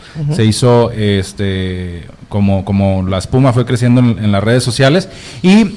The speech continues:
Speaker 2: eh, lo que sí quiero aclarar es que desde un principio la postura de, de, del papá cuál era y, y cuál fue el entorno. Al momento de que esta niña desaparece desde, desde el día nueve de abril,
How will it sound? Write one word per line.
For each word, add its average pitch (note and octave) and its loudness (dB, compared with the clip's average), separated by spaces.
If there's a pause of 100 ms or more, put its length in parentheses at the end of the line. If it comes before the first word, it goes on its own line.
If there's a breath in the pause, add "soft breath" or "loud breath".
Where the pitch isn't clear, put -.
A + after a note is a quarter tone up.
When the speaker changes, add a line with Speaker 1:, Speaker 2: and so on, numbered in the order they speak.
Speaker 2:
eh, C3+ 4 (440)
lo C#3 4
que C#3 0
sí E3 0
quiero F#3 4
aclarar D#3 2
es D#3+ 0
que E3+ 2
desde C#3+ 6
un D3 4
principio D#3+ 4 (340 loud breath)
la A#2 2
postura C3 4
de, G2+ 2
de, F#2+ -2
del G#2+ 0
papá A#2 -2
cuál C3 2
era C3 4
y, B2 2
y G#2+ 2
cuál A2+ 0
fue B2 2
el B2 2
entorno. G#2+ 2 (720 loud breath)
Al C3 2
momento F3+ 4
de F#3+ 2
que C#3+ 0
esta D3 0
niña E3 2
desaparece A#2+ 2
desde, F#2+ 0
desde G2+ 0
el G2+ 0
día A#2+ 4
nueve B2+ 4
de A#2+ 4
abril, A#2+ 4